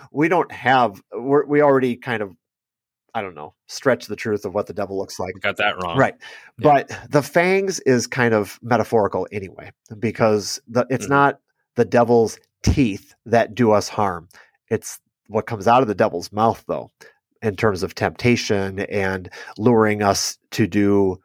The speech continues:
Speaker 1: well, the, the, the desires of our heart, our corrupt heart. Um, but so he defangs the devil, and he does that,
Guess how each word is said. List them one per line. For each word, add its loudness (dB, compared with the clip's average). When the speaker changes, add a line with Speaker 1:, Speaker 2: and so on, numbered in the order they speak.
Speaker 1:
well, 4
the, -4
the, -2
the -8
desires 2
of -2
our 2
heart, 2
our 0
corrupt 0
heart. 0
Um, 2
but 0
so -2
he -2
defangs 0
the 2
devil, -4
and 2
he -4
does 4
that, 2